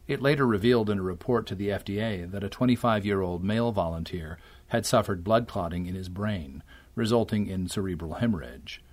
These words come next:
After concluding that the event was unrelated to the vaccine, J and J resumed its U S trial,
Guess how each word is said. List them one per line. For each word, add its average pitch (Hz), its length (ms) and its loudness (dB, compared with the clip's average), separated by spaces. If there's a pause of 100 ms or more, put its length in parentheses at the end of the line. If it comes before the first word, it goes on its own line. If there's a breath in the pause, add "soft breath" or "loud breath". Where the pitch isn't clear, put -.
(360 soft breath)
After 123 240 2
concluding 127 540 4
that 101 120 0
the 107 100 0
event 107 240 2
was 95 200 -2
unrelated 104 640 2
to 98 80 -6
the 87 100 -6
vaccine, 85 640 0 (360 loud breath)
J 135 220 6
and 120 140 6
J 110 160 4
resumed 113 480 4
its 95 160 -4
U 95 120 -2
S 85 160 -8
trial, 85 480 -2